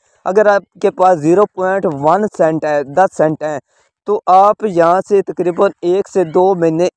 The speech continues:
ईजी परफॉर्म जो है वो कर सकते हैं। यहाँ पर देख सकते हैं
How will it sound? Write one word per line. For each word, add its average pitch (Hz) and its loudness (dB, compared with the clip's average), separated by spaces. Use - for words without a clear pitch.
ईजी 175 -4
परफॉर्म 165 0
जो 156 0
है 156 2
वो 151 0
कर 165 -6
सकते 180 -6
हैं। 175 -6
यहाँ 147 -2
पर 165 -4
देख 160 -2
सकते 165 -4
हैं 175 -4